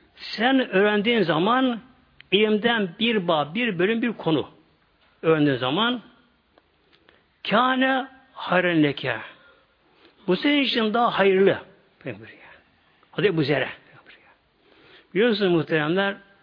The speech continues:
Ebu Zer Gıffari, Gıffar kabilesinden ilk Müslümanlardan, ilk Müslümanlardan ilk defa İslam'da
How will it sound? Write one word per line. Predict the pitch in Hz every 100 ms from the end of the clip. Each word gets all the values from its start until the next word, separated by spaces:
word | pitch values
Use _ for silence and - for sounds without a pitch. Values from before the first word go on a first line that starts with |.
| _ _ _ _ _ _ _ _ _ _ _ _ _ _ _ _ -
Ebu | 165 208 233
Zer | 208 240 262 247 214 - - - - -
Gıffari, | 185 - - 170 180 180 151 - - _ _ _ _ _ _ _ _ _ _
Gıffar | - 170 208
kabilesinden | 143 139 139 120 131 147 196 220 226 - _ _ _ _ _ _ -
ilk | 247 262 -
Müslümanlardan, | 175 185 - 185 175 165 160 156 143 135 117 110 - - _ _ _ _ -
ilk | 190
Müslümanlardan | 170 135 143 135 127 123 120 185 214 208 - - - _ _ _ _ -
ilk | 262 220 190
defa | 185 151 175 160
İslam'da | 180 196 - - 180 185 190 190 185 -